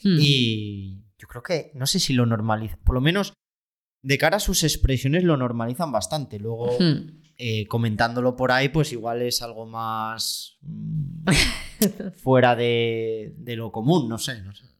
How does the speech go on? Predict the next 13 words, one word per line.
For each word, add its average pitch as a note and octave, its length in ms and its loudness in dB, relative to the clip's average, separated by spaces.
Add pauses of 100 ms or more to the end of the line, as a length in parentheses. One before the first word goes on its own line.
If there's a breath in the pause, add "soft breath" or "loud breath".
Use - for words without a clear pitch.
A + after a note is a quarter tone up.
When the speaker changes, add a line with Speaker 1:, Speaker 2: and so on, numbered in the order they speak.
Speaker 1:
Sí, D3+ 380 -4
no, D#3 200 4
y E3+ 160 4
en F#3+ 120 4
mi G#3 100 6
caso, G#3 340 0
pues F3+ 160 -8
bueno, D#3+ 300 -8
también F3+ 360 -10
nos F#3+ 140 -8
conocen F3+ 380 -12
bastante, F#3 720 0
ya E3 400 -2